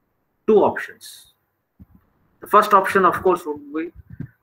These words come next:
to go along the trend. If you decide to go along the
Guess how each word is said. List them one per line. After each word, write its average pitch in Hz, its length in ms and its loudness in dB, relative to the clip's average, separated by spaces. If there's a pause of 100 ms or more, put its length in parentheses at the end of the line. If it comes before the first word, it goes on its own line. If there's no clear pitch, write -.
(140)
to 160 180 2
go 175 480 4
along 165 320 2
the 135 60 0
trend. - 300 -8 (880)
If 151 160 -4
you 226 120 4
decide 214 380 4
to 220 80 6
go 208 300 4
along 185 300 2
the 165 100 2